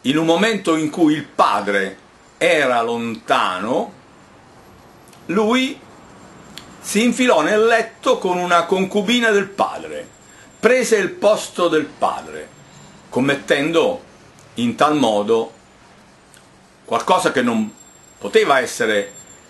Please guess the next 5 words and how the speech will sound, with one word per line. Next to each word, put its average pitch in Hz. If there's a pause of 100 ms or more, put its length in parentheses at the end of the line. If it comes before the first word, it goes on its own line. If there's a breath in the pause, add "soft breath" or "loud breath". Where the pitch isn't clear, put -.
(760)
commessa 139
impunemente 123 (120)
contro 123
il 113
padre, 73